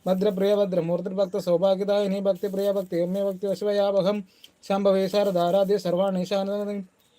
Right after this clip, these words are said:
कर्मदायिनी शाङ्करी श्रीकरी स्वादे चरचन्द्रपानं शादोदरे शादोदराधारं राधारं निरञ्जनां निर्लोभा निर्मला नित्य निराकारा निराकुला निर्गुणा निष्कला शान्ता निष्कामा निर्वप्लवा नित्यमुक्ता निर्विकारा निष्प्रपञ्चा निराश्रया नित्यशुद्धा नित्यमुक्ता निरन्तरा निष्कर-,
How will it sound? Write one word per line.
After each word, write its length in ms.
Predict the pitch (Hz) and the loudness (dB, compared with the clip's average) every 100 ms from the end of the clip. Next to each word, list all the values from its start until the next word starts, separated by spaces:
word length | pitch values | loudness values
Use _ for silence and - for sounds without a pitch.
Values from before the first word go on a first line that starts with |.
| _ _ _ _ - _ - - | _ _ _ _ -20 _ -14 -2
कर्मदायिनी 540 | 185 190 196 196 190 | 4 6 6 4 2
शाङ्करी 440 | 196 190 185 175 | 0 2 4 2
श्रीकरी 400 | 170 190 196 202 190 | 2 -2 0 0 2
स्वादे 320 | 190 190 208 | 2 2 2
चरचन्द्रपानं 840 | 175 185 185 180 196 202 202 190 | 0 0 -2 -4 -2 -2 -2 -4
शादोदरे 500 | 190 190 202 196 196 185 | 0 0 2 0 0 2
शादोदराधारं 840 | 196 170 180 196 196 196 196 190 | 0 0 0 0 0 0 -2 -2
राधारं 360 | 185 185 202 196 | 0 0 -2 -2
निरञ्जनां 460 | 202 185 185 196 185 - _ _ - | -4 -2 -4 -4 -8 -14 _ _ -2
निर्लोभा 440 | 190 180 180 190 196 | 2 4 4 4 0
निर्मला 380 | 196 196 170 180 | 0 0 -2 -2
नित्य 240 | 196 202 | -2 -2
निराकारा 480 | 180 170 170 165 185 | -2 -2 0 0 0
निराकुला 420 | 196 202 202 190 | 0 -2 0 -2
निर्गुणा 440 | 196 196 190 196 196 | -4 -4 -4 -4 -4
निष्कला 360 | 196 - 190 185 | -6 -2 -2 -2
शान्ता 300 | 196 196 190 | -4 -4 -4
निष्कामा 420 | - 196 196 196 | -2 -2 -2 -4
निर्वप्लवा 500 | 202 202 190 180 190 185 - - - | -2 -4 0 2 2 -2 -14 -20 -8
नित्यमुक्ता 480 | 180 190 196 180 208 | -4 -2 -2 0 0
निर्विकारा 520 | 196 165 170 202 202 | 2 2 2 2 2
निष्प्रपञ्चा 640 | 196 185 170 180 180 196 202 | 0 -4 -2 0 0 -2 -2
निराश्रया 440 | 202 202 190 196 | -2 -2 -2 -4
नित्यशुद्धा 540 | 196 185 185 202 202 | -4 -4 -4 -2 -2
नित्यमुक्ता 420 | 202 185 196 196 208 | -2 -4 -6 -6 -4
निरन्तरा 400 | 190 175 196 202 | -2 -2 -4 -4
निष्कर-, 420 | 196 202 196 | -6 -4 -4